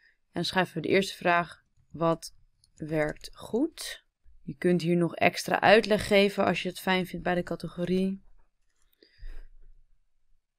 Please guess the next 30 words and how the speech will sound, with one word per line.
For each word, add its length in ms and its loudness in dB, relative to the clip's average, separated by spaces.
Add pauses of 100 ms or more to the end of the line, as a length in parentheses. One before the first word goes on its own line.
(500)
En 100 -8
dan 80 -4
gaan 180 -6
we 60 -2
naar 100 -2
de 60 -10
volgende. 680 0 (1800)
Weer 200 -4
dubbelklikken. 760 0 (680)
Wat 240 -12
werkt 460 -8 (160)
een 280 -10 (100)
beetje? 720 -8 (2500)
Je 80 -16
kan 160 2
hier 240 4
weer 140 4
extra 340 0
uitleg 380 4
geven 340 -2
of 140 2
je 60 -14
kunt 160 -2
ervoor 180 -10
kiezen 180 -2
om 60 2
het 120 -4
weg 220 2
te 100 -2
halen. 560 0